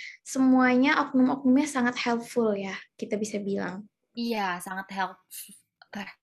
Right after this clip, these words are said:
Speaker 2: aduh ya Allah,
Speaker 1: <laughs>
Speaker 2: sampai ribet. Ya,
Speaker 1: Helpful.
Speaker 2: pokoknya sangat membantu banget.
Speaker 1: Heeh.
Speaker 2: Anas yang itu tadi tuh, yang di bus, aduh asli itu kesel banget, Najwa.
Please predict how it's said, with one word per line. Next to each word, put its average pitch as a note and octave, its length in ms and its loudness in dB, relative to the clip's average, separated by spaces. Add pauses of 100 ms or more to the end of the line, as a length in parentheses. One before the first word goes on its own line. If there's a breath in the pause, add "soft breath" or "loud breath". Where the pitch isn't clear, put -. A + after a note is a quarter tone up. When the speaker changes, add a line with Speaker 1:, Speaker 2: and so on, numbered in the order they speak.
(300)
Speaker 2:
aduh F#3 160 -12
ya F3+ 80 -8
Allah, C#4+ 160 0
Speaker 1:
<laughs> D4+ 160 2
Speaker 2:
sampai - 240 -16
ribet. - 400 -18 (400 loud breath)
Ya, B3+ 160 4
Speaker 1:
Helpful. A#3+ 80 4
Speaker 2:
pokoknya G#3 240 -6
sangat A#3 240 0
membantu G3+ 480 -6
banget. F#3+ 340 -6 (340)
Speaker 1:
Heeh. - 260 -10 (100)
Speaker 2:
Anas A3+ 280 -12
yang A3 200 -6
itu G#3+ 160 -12
tadi C4 240 -2
tuh, C4+ 240 -6
yang A3+ 160 -4
di A3 160 -6
bus, A#3 240 -4
aduh G#3 160 -4
asli F#3+ 320 -8
itu - 120 -16 (120)
kesel F#3+ 320 -10
banget, F3 320 -14
Najwa. F3+ 300 -16